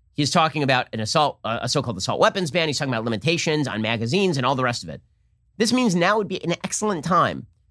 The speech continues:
to protect your own individual liberty and your Second Amendment right to, to keep and bear arms by heading on over to our friends over at Bravo Company Manufacturing. They know that owning a rifle is an awesome responsibility and that building rifles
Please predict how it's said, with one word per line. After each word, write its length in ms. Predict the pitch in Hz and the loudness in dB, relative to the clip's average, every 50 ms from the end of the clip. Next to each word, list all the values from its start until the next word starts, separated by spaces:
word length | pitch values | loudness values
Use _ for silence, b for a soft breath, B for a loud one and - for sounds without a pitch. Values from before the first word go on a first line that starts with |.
| _ _ | _ _
to 100 | - 147 | -8 -2
protect 360 | 131 170 160 190 202 180 - | -2 0 0 2 0 0 -2
your 120 | 147 135 117 | -2 0 2
own 160 | 147 185 190 | 2 2 2
individual 380 | 175 156 135 143 110 113 120 127 | 2 2 0 -2 -2 -2 0 2
liberty 300 | 165 170 170 165 160 - | 2 2 2 0 0 0
and 80 | 120 | -2
your 80 | 120 110 | -2 -2
Second 280 | - 151 143 131 143 | -2 -2 -2 -2 -2
Amendment 280 | 127 123 123 131 113 - | 0 0 0 0 -2 -2
right 180 | 120 131 127 - | -2 -2 -2 -4
to, 100 | - - | -6 -12
to 100 | - 98 | -14 -8
keep 220 | 95 131 127 - | -6 -6 -4 -4
and 120 | - 113 | -4 -4
bear 180 | 110 110 101 - | -2 -2 -2 0
arms 260 | - 143 151 151 135 b b b - | 2 2 2 0 -2 b b b -4
by 80 | 113 | -2
heading 240 | 120 156 196 214 190 | 0 0 2 2 2
on 80 | 170 160 | 2 2
over 160 | 147 135 139 | 0 0 -2
to 100 | - - | -2 -2
our 60 | 127 120 | -2 0
friends 260 | - 170 156 139 135 | 0 0 0 0 -2
over 140 | 131 127 120 | -2 -2 -2
at 80 | 92 | 0
Bravo 340 | 135 139 147 160 147 151 143 | 2 2 2 2 2 0 -2
Company 380 | - - 156 143 139 135 117 - | -2 -2 -2 -2 0 -2 -2 -2
Manufacturing. 720 | - 120 127 127 127 117 - 135 113 110 - 110 76 - - - _ _ _ _ | 0 0 0 0 -2 -2 -2 -2 -2 -2 -4 -8 -10 -10 -12 -18 _ _ _ _
They 200 | 143 190 226 226 | 2 2 2 2
know 280 | 202 202 196 135 78 71 | 2 2 2 2 0 -4
that 160 | - 101 - | -6 -6 -2
owning 240 | 175 190 208 220 196 | 0 2 2 2 2
a 60 | 165 | 2
rifle 280 | 143 147 151 139 156 135 | 2 2 0 0 -2 -4
is 100 | 120 110 | -2 -2
an 60 | 127 | 0
awesome 280 | 92 131 170 170 170 165 | 0 0 0 0 0 -2
responsibility 720 | 156 135 - 143 135 123 - 113 127 143 156 165 165 131 | -2 -2 0 0 -2 0 -2 -2 0 2 2 2 0 0
and 80 | 127 131 | 0 -2
that 140 | 127 98 | -2 0
building 260 | - 214 247 220 165 127 | 2 2 2 2 2 0
rifles 340 | 110 107 104 113 120 98 | 0 -2 -2 -2 -4 -6